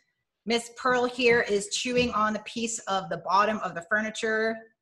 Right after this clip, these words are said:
So Julie comes over with a chew toy that's got a tail. It's a duck with a rope, and it's got a little squeaker. Now, at first,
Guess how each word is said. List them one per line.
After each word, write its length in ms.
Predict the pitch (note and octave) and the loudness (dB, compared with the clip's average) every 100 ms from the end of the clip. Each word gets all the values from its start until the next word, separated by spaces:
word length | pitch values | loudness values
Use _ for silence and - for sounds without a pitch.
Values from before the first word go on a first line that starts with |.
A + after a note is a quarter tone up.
| _ _ _ _ | _ _ _ _
So 240 | - F3+ | -4 -4
Julie 380 | F3 A3 A3+ A3+ | 0 0 2 0
comes 300 | A3+ G#3 F#3 | 0 -2 4
over 340 | G3 G3+ F#3+ | 4 4 -2
with 240 | F3+ F3+ F3+ - | 0 -2 -4 -4
a 400 | F3+ F3 F3 F3 | -2 -2 -4 -6
chew 380 | - - C#4+ D4 | -6 -4 -4 -6
toy 400 | - A#3+ A#3+ A#3 | 0 2 4 4
that's 220 | G3 - | 2 2
got 260 | G3 F#3+ | 2 2
a 80 | D#3+ | 2
tail. 460 | - - G3+ G#3+ G#3+ | -4 -4 0 0 0
It's 180 | D#3+ - | -2 -4
a 80 | C#3 - | -8 -2
duck 220 | E3+ G3 - - _ | 0 0 -4 -16 _
with 120 | E3+ | -10
a 40 | D3+ | -6
rope, 460 | C#3+ E3+ G#3 - - _ _ _ _ _ _ _ | -2 0 -2 -4 -20 _ _ _ _ _ _ _
and 240 | F#3 F#3 F3 | -4 -2 -4
it's 120 | - | -4
got 140 | F#3 | -4
a 40 | E3+ | -2
little 140 | D#3+ | -6
squeaker. 640 | - - G#3+ G#3+ A#3 A#3 A#3 - _ _ _ _ _ _ | -6 -4 -4 0 0 0 -2 -18 _ _ _ _ _ _
Now, 360 | F#3 G3 G3+ G3 - _ - | 2 4 4 2 -16 _ 2
at 180 | G#3+ G3+ - | 2 2 2
first, 640 | C4 C#4+ E4 - - | 6 6 6 -4 -12